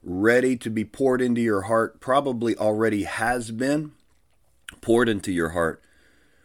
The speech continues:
for your call and your state of life. So, I want to bring to the Call to Duty men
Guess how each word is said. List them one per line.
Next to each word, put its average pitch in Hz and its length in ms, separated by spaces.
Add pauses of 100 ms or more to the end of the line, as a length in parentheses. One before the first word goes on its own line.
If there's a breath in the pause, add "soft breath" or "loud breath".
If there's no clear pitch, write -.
(120)
for 104 480
your 101 500
call 80 800 (400 soft breath)
and 90 180
your 98 240
state 95 400
of 78 140
life. 76 480 (560)
So, 104 340 (800 soft breath)
I 107 80
want 135 420
to 165 120
bring 117 720
to 131 280
the 113 100
Call 135 420
to 113 140
Duty 104 580 (680 soft breath)
men 98 500